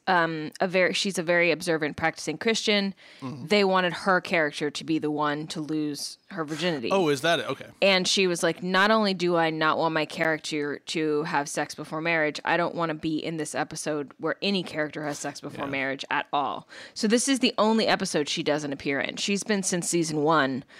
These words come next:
Speaker 1: Wa-, she's one of the original girls, and this is the only episode that she does not appear in of the entire two hundred and whatever episodes.
Speaker 2: Weird.
Speaker 1: Um, and they wanted her to, they wanted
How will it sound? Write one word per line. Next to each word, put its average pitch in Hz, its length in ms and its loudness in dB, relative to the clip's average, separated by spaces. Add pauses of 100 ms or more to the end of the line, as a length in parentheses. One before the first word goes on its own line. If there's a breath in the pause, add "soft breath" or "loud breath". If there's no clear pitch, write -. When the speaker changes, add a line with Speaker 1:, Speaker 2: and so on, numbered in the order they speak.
(160 loud breath)
Speaker 1:
Wa-, 160 180 0
she's 170 260 0
one 175 120 2
of 156 80 0
the 156 80 4
original 156 320 0
girls, 135 440 2
and 160 80 -4
this 151 160 -8
is 156 80 -6
the 160 120 0
only 156 200 -2
episode 147 380 -4
that - 100 -8
she - 140 -6
does 156 140 -10
not 156 160 -2
appear 165 260 -4
in - 80 -6
of 143 100 -8
the 160 120 -4
entire 151 400 -2
two 180 180 -4
hundred 160 260 -6
and 160 320 -8
whatever 156 380 0
episodes. - 520 -6 (640 loud breath)
Speaker 2:
Weird. 185 160 2
Speaker 1:
Um, 180 260 2 (120)
and 285 180 2
they 392 140 4
wanted 320 340 2
her 247 220 0
to, 196 420 -4 (240)
they 226 160 2
wanted 285 380 2